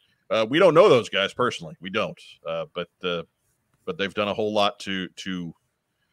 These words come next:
entertain us, uh, again, especially in recent years. And,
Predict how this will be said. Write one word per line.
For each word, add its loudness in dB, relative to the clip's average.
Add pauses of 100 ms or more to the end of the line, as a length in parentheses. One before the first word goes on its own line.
(100)
entertain 0
us, -4
uh, -4
again, -4
especially -6
in -6
recent -6
years. -4
And, -10